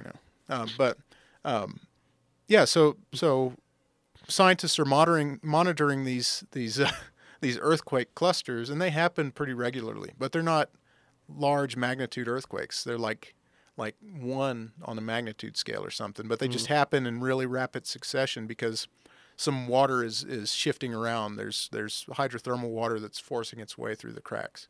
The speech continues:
Speaker 1: Um, it's not because Yellowstone is gonna blow anytime soon. Um, another thing they monitor is, is the actual, the topography, because, um, like we saw with Saint Helens, one of the, one of the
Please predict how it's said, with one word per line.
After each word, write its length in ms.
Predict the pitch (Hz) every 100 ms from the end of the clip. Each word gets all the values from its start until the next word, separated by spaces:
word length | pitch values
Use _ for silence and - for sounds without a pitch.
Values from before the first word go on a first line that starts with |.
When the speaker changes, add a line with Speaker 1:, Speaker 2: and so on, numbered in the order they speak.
| _ _ _ _
Speaker 1:
Um, 220 | 110 104 131
it's 180 | -
not 300 | 147 135 123
because 440 | 123 - 117 113 -
Yellowstone 640 | 131 117 113 - 113 110
is 100 | 107
gonna 200 | 117 101
blow 500 | 104 113 110 101 110
anytime 480 | 113 110 - 107 110
soon. 320 | - - - _ _ _ _ - - - - 143
Um, 200 | 113 117
another 280 | 151 160 143
thing 220 | 147 135
they 80 | 120
monitor 640 | 123 127 120 135 120 117 190
is, 480 | 139 117 113 - -
is 340 | 135 110 - 147
the 140 | 139 117
actual, 640 | 135 - 139 120 110 110
the 80 | 131
topography, 800 | - - 139 139 139 - - - _ _ _ _ _ _ -
because, 600 | 123 131 113 110 - - 139
um, 380 | 117 104 - - _ _ _
like 220 | 143 143 -
we 80 |
saw 240 | 123 147 131
with 160 | 120
Saint 240 | - 127 120
Helens, 320 | 165 151 120
one 140 | 131
of 80 | 131
the, 220 | 120 113 -
one 140 | 131
of 80 | 120
the 260 | 113 113